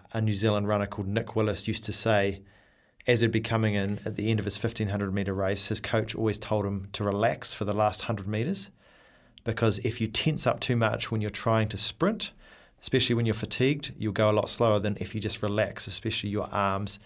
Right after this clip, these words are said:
and your technique will stay correct. So sometimes in sport, you're trying to avoid being over-aroused. Attention and concentration narrows with increased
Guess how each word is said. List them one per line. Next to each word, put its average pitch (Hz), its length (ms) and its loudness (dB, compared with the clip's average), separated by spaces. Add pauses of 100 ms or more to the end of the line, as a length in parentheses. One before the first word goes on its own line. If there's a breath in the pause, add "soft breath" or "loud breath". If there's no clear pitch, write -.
(200 loud breath)
and 104 120 -4
your 101 80 -2
technique 107 500 -4
will 101 60 -8
stay 95 400 -4 (420 soft breath)
correct. - 460 0 (640)
So - 160 4
sometimes 110 760 4 (380)
in 110 120 -2
sport, 120 560 2 (420)
you're 113 140 0
trying 113 300 2
to - 120 -2
avoid 107 400 2
being 98 280 -4 (180)
over-aroused. 101 800 0 (1200 soft breath)
Attention 170 560 4
and 147 160 6
concentration 120 760 6
narrows 104 400 8
with 101 200 -4
increased - 760 0